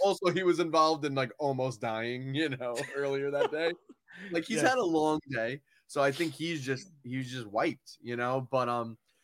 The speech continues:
Speaker 1: I think there is, like, a sense of maybe security or safety that he's starting to feel with Ellie even, you know, like,
Speaker 2: Right.
Speaker 1: there is that, you know, sense of, uh, you know, dare I say, like, family or, like, you know,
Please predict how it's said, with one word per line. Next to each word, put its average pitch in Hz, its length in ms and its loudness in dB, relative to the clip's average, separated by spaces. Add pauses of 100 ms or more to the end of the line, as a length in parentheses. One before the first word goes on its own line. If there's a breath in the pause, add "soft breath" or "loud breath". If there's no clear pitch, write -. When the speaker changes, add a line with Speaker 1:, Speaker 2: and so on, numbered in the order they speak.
(120)
Speaker 1:
I 131 120 0
think 180 300 -2 (100)
there 170 160 2
is, 156 280 0
like, 151 180 -2
a 139 80 -2
sense 139 380 -2
of 135 120 -4
maybe 135 360 -4
security 135 720 -4
or 127 120 0
safety 127 800 -6 (400)
that 110 120 -2
he's 120 160 -4
starting 123 280 -2
to 120 40 -6
feel 127 500 -2
with 127 180 -6 (100)
Ellie 165 300 4
even, 104 480 -10
you 113 80 -4
know, 117 140 0
like, 117 160 0
Speaker 2:
Right. 127 60 -16
Speaker 1:
there 120 160 -2
is 120 280 -4
that, 117 360 0
you 120 100 -8
know, 113 160 -6
sense 110 420 -6
of, 110 240 -6
uh, 104 400 -4 (580)
you 117 80 -8
know, 104 180 -2
dare 98 260 -4
I 95 100 -6
say, 95 280 -8
like, 90 180 -12
family 95 600 -10
or, 92 160 -12
like, 95 300 -12
you 104 60 -6
know, 95 240 -10